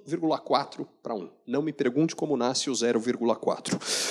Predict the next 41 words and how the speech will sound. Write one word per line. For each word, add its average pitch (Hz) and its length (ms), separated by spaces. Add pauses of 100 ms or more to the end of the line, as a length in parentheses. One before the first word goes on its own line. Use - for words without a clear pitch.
(600)
A - 60
parte 320 380
importante 254 800
é 220 80
que 220 100
essa 226 220
não 240 120
é 247 40
a 226 240
única 220 560
grande 277 580
tendência 208 560
positiva 180 640
social, 156 1000
mas 139 100
complicada 139 560
pra 135 100
Previdência 123 560
que - 120
se 131 100
vê 113 160
daqui 120 220
de - 80
cima. - 280 (300)
A - 60
segunda 220 360
delas, 233 440 (420)
daqui 165 240
de 226 140
cima 226 240
eu 202 80
vejo, 185 500
e 185 60
se 180 160
tivesse 160 340
aí 160 60
embaixo 135 320
veria 143 320
a 127 40
minha 202 220
própria, 180 500